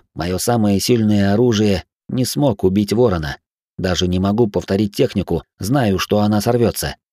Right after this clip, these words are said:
Всё остальное, включая лезвие и молот, гораздо слабее. Клюв оружия не сумеет проломить защиту перьев. Почему? Да потому что мой верный кинжал, сделанный из обломка несокрушимого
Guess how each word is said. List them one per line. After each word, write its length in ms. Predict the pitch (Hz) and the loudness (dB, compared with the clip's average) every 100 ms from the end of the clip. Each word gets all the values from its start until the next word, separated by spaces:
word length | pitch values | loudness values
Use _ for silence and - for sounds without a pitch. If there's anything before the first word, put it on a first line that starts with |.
| _ _ | _ _
Всё 180 | - 123 | 0 2
остальное, 600 | 104 - 104 120 113 101 | 2 0 0 2 2 0
включая 500 | - 87 - 92 90 | -2 -4 0 0 0
лезвие 600 | 92 120 107 92 95 92 | 2 2 2 0 0 2
и 20 | |
молот, 400 | 95 120 110 101 - - | 2 2 0 -2 -8 -6
гораздо 460 | 107 120 117 107 107 | -2 0 2 0 0
слабее. 560 | 120 120 98 73 65 - _ _ _ _ | 0 0 0 -2 -8 -14 _ _ _ _
Клюв 320 | - 110 110 - | 0 0 0 -2
оружия 540 | 101 120 127 123 120 | -2 0 0 2 0
не 120 | 117 113 | 0 -2
сумеет 540 | - 113 123 131 127 | -2 0 0 0 0
проломить 460 | 113 107 107 113 104 | -2 0 2 0 0
защиту 420 | 107 98 110 107 | 0 0 0 0
перьев. 460 | 117 85 76 - - _ _ | 0 0 -4 -10 -20 _ _
Почему? 460 | - 78 110 139 135 - _ _ _ | -8 -4 -2 0 -2 -6 _ _ _
Да 120 | - | -4
потому 340 | 107 - 160 151 | -2 0 0 0
что 160 | - | 2
мой 180 | 139 131 | 2 4
верный 380 | 127 143 127 117 | 4 4 4 2
кинжал, 520 | 123 117 110 139 113 | 2 2 2 2 2
сделанный 480 | 87 104 117 110 107 | 0 0 2 2 0
из 280 | 110 104 - | 0 -4 -4
обломка 540 | 104 101 123 117 104 | -4 0 2 0 0
несокрушимого 840 | 101 98 104 107 - 123 110 101 | 0 0 -2 -2 0 2 2 0